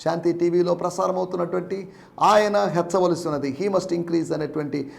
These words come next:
అనుదిన ఆత్మీయ వాక్య వ్యాఖ్యాన కార్యక్రమానికి మీ అందరికీ స్వాగతం, వందనాలు తెలియజేస్తున్నాను.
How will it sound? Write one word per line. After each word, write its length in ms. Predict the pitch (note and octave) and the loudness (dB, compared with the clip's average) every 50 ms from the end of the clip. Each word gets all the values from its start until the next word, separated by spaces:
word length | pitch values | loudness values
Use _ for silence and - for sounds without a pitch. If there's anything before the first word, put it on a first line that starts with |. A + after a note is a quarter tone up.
| - - - | -10 -2 0
అనుదిన 380 | F3+ G#3 A3 G#3+ F3+ G#3 G3+ G3 | 2 2 2 4 4 4 4 4
ఆత్మీయ 640 | G3 G3 F#3 F3 F3+ F3 F3 - F3 F3 F3 F3 | 2 4 4 4 2 2 0 -4 -2 0 2 2
వాక్య 680 | F3 F3 D#3+ C#3 C#3 D3+ D#3+ E3+ E3+ - - - E3+ E3 | 4 2 2 2 2 2 0 0 0 -4 -4 -2 -2 0
వ్యాఖ్యాన 600 | E3 C#3+ C3+ D#3 D#3+ E3+ E3 - E3 D#3+ D3+ D3 | 0 0 0 0 0 -2 -2 -2 -2 -2 -2 -2
కార్యక్రమానికి 800 | C#3+ - D#3+ D#3+ E3 D#3+ D#3 - E3 D#3+ D#3 D3+ D3+ D3 D#3 D#3 | -4 -2 -2 -2 -2 -2 -4 -4 -4 -2 -2 -2 -2 -4 -6 -6
మీ 140 | D3+ D3 D#3 | -6 -6 -6
అందరికీ 440 | F#3 A3+ A3 G3+ F#3+ F3 F3 F3+ F3 | -4 -4 -2 -2 -2 0 0 -2 -2
స్వాగతం, 640 | - - - F3+ G3+ G3+ F#3 F3+ F#3 G3 G3 F#3 D#3 | -2 -4 -4 -2 -2 0 -2 -4 -4 -6 -6 -6 -6
వందనాలు 360 | D3 D#3 D#3+ G3 E3 D#3 C#3 | -6 -6 -4 -4 -4 -4 -4
తెలియజేస్తున్నాను. 800 | D#3 D3+ D#3 D3 D3 D3+ D3 - - - D3+ D3 D3 C#3+ C#3 | -4 -6 -6 -6 -6 -6 -6 -6 -8 -10 -10 -8 -8 -8 -10